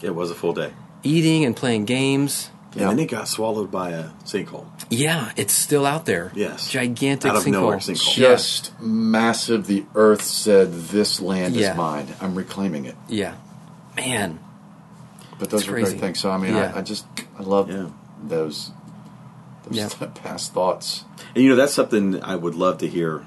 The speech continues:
Speaker 1: from some of our guests as well, their conversion story.
Speaker 2: Yep.
Speaker 1: It's such a
Speaker 3: Right, we talked about that conversion. What, do you have a,
Speaker 1: Yeah.
Speaker 3: a favorite scripture or, or book, or, you know, and to Mark, give us, you know, some of those songs that you love so much. We just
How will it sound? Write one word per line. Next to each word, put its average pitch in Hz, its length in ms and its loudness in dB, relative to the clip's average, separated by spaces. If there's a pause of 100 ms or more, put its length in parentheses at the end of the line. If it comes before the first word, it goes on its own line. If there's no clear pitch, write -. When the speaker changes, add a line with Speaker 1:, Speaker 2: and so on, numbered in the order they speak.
Speaker 1:
from 82 140 -6
some 87 140 -6
of 82 100 -2
our 76 100 -2
guests - 480 -8 (440)
as 82 160 -12
well, 80 160 -4
their 80 120 -8
conversion 80 480 -8
story. 78 340 -8
Speaker 2:
Yep. 101 120 0
Speaker 1:
It's - 140 -16 (140)
such 87 220 -10
a 147 80 -8 (240)
Speaker 3:
Right, 135 180 4
we 143 140 2
talked 160 260 4
about 104 200 4
that - 120 2
conversion. 113 480 0
What, - 200 -6
do 117 100 -4
you 123 120 0
have 131 200 -2
a, 113 60 4 (220)
Speaker 1:
Yeah. - 60 -8
Speaker 3:
a - 20 -4
favorite 104 440 4 (520)
scripture 80 600 -2
or, 90 320 0
or - 180 -4
book, - 540 2
or, 92 260 -4
you 98 140 -4
know, 92 120 -4
and 95 160 -6
to - 100 -6
Mark, 98 380 2 (920)
give 101 140 -2
us, - 220 -6 (300)
you 95 80 -10
know, 87 40 -8
some 92 180 -4
of 92 60 -2
those 87 160 -2
songs 92 500 -4
that 85 200 -8
you 85 80 -4
love 82 420 0
so - 300 -4
much. 85 260 -6
We 101 60 -8
just - 220 -6